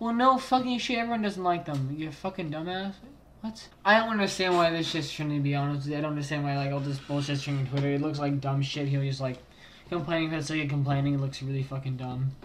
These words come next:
But, yeah, like, <clears throat> so, let me think of anything else I can talk about. But yeah, if anyone needs, like, an editor or designer, like, hit me up on Twitter. Like,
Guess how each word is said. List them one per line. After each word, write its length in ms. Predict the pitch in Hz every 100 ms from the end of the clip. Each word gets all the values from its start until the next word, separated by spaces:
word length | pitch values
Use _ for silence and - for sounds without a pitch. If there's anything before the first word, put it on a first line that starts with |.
| - - - - - - - - - - - - - - - - - - - - - - - -
But, 340 | 180 190 190 190
yeah, 240 | 196 170
like, 280 | 160 160 143 -
<clears throat> 40 | - 170 160 135 - - - - - - - - - - - - - - - - - - - - - - -
so, 800 | - - 202 202 196 190 185 180 - 170
let 120 | 170 175
me 80 |
think 160 | 170 170
of 60 | 156
anything 240 | 143 143
else 180 | 135 143
I 60 |
can 100 | 135
talk 180 | 135 135
about. 320 | 127 135 139 - - - - - - - -
But 80 | 180
yeah, 160 | 170
if 100 | 170
anyone 220 | 202 240
needs, 140 | 247 226
like, 100 | 202
an 100 | 175
editor 320 | 160 175 175
or 40 |
designer, 520 | 160 143 147 151 139 135
like, 200 | 135 131
hit 140 | 160
me 100 | 147
up 80 | 143
on 80 | 127
Twitter. 400 | 135 131 127 127
Like, 240 | 127 123